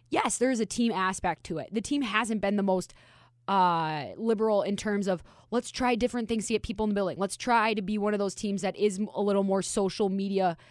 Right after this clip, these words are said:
savvy, a little more viral." But I just don't know if the, if the, if the fans or the audience would accept it either. I think that there needs,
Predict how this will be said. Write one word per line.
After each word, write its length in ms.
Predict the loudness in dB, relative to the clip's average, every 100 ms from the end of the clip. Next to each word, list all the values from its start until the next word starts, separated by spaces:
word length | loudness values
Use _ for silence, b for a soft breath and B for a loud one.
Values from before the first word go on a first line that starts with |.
| B
savvy, 720 | -4 -2 0 0 -2 -4 -8 b b
a 60 | 0
little 180 | 2 4
more 200 | 4 2
viral." 680 | 0 2 4 2 -2 -6 -8 B B B B -8
But 440 | 2 4 4 2 _ _ -12
I 140 | -6
just 240 | 0 0 2
don't 200 | 0 4
know 280 | 6 6 6
if 180 | 2 0
the, 120 | -4 -4
if 240 | -4 -4 -2
the, 380 | -2 0 -4 -6 -14 _
if 160 | -6 -4
the 100 | -6
fans 520 | -6 -2 0 0 0
or 40 | -2
the 140 | -4 -4
audience 500 | -2 0 0 -2 -2
would 100 | -2
accept 600 | -2 -2 -2 -2 -4 -6
it 140 | -8 -4
either. 360 | 0 2 0
I 100 | -2 -2
think 220 | -2 -2
that 140 | -2
there 140 | 2 2
needs, 320 | 2 0